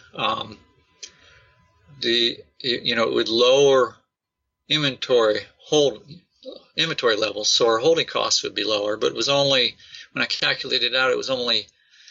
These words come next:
we're gonna do ten more units. It was only three thousand dollars a year that it would save us, and it would cost us about three thousand dollars per nursing unit to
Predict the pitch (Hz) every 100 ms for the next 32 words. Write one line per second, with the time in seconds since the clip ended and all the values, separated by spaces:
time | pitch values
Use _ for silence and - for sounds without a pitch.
0 | - - - - 143 143 127 120 151 160
1 | 160 131 127 107 110 - - - 131 127
2 | 135 113 - 147 139 139 123 123 120 117
3 | 107 107 127 113 104 104 - _ _ _
4 | _ _ _ - 113 113 107 - - 120
5 | 98 101 - - 120 117 107 - _ _
6 | _ - - 120 113 - 185 202 - -
7 | - 120 117 - 135 127 131 120 113 113
8 | 110 110 104 - - 127 117 104 - -
9 | 127 139 - 110 113 104 -